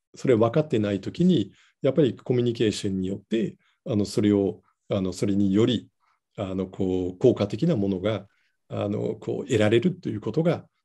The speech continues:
あの、あるわけですね。で、あの、それは、まあ、あの、いろんな方法が、つまり効果的なものというのは何かというのは、法社会学で、あの、確かに勉強できるし、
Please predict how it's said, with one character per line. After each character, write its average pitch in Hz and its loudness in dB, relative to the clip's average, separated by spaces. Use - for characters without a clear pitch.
あ 104 -6
の、 101 -4
あ 107 0
る 101 2
わ 80 -6
け 104 -8
で 107 -10
す - -6
ね。 180 -2
で、 139 4
あ 139 6
の、 139 6
そ - 0
れ 233 4
は、 87 2
ま 196 2
あ、 175 0
あ 139 2
の、 143 2
い 139 2
ろ 165 4
ん 170 4
な 175 2
方 143 4
法 151 0
が、 127 -2
つ - -12
ま 123 -2
り 107 -6
効 165 4
果 185 4
的 196 0
な 208 4
も 147 4
の 131 2
と 120 -4
い 98 0
う - 0
の 98 -2
は 98 -6
何 110 0
か 143 0
と - -6
い 104 4
う 101 2
の 139 2
は、 165 4
法 110 2
社 - -6
会 104 -4
学 104 -4
で、 190 2
あ 117 0
の、 104 2
確 - -6
か 107 -4
に 107 -2
勉 104 2
強 101 2
で 92 -2
き - -4
る - -2
し、 - -2